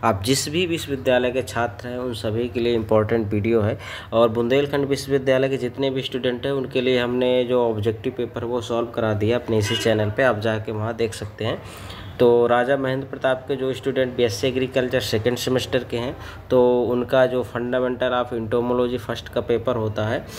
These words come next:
उन सभी के लिए most important video है ये। आपका exam कल होने वाला है, तो आप लोग देखिएगा।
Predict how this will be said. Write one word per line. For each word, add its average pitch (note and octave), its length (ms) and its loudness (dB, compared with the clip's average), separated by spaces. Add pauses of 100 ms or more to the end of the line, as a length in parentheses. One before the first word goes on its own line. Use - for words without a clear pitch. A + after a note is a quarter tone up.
(180)
उन B2 100 2
सभी A#2+ 340 2
के C#3+ 100 -4
लिए C3+ 140 2
most A#2+ 280 -2
important A#2 540 0
video A2 400 2
है G#2 200 2
ये। C3+ 280 0
आपका G#2+ 440 2
exam A2 380 0
कल A#2 180 0
होने G#2+ 240 2
वाला G2 260 2
है, C#3+ 100 -2
तो C3 100 0
आप A2+ 200 0
लोग G#2+ 180 -2
देखिएगा। A2 480 -2